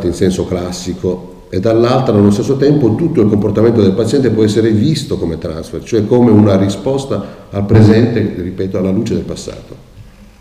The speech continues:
Come è per qualunque comportamento. <clears throat> Ciò, ripeto, dico ancora e sottolineo, non, non significa svalutare l'importanza delle interpretazioni del,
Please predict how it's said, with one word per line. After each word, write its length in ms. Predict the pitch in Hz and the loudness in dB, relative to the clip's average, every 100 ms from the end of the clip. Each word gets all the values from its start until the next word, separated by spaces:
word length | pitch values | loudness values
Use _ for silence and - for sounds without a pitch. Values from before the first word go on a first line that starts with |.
| _ - _ - - - - - - | _ -20 _ -20 -20 -20 -20 -20 0
Come 600 | 131 131 123 - - - - - - | 4 6 4 2 -4 -10 -16 -20 -2
è 200 | 131 - | 0 0
per 180 | 110 - | 0 2
qualunque 340 | 120 120 101 | 4 4 4
comportamento. 680 | 87 85 82 80 76 78 - - - | 0 -4 -6 -6 -8 -12 -18 -20 -14
<clears throat> 160 | - - 120 113 67 - - - - _ - - | -10 -4 -4 -4 -6 -10 -20 -20 -20 _ -20 -16
Ciò, 680 | - 143 143 143 143 - - - - | 0 2 2 -2 -10 -14 -20 -20 -10
ripeto, 540 | 90 92 107 107 90 | -8 -4 -4 -4 -4
dico 540 | 87 101 104 98 92 90 | -6 -6 -4 -6 -6 -8
ancora 400 | 90 131 107 82 | -2 0 2 0
e 20 | |
sottolineo, 440 | - - 135 101 | -2 0 2 4
non, 260 | 98 113 113 | 4 4 2
non 100 | 110 | 0
significa 540 | 110 151 190 101 90 | 2 2 2 0 0
svalutare 840 | 87 90 87 95 95 90 - - - | 0 0 -2 0 0 0 -4 -10 -6
l'importanza 760 | 92 90 87 - 98 90 87 | -4 -2 -2 -2 0 0 0
delle 160 | 80 82 | -2 -4
interpretazioni 720 | 80 - - 80 101 92 87 - - - | -6 -8 -8 -4 0 0 0 -4 -12 -18
del, 240 | - 87 | -4 -2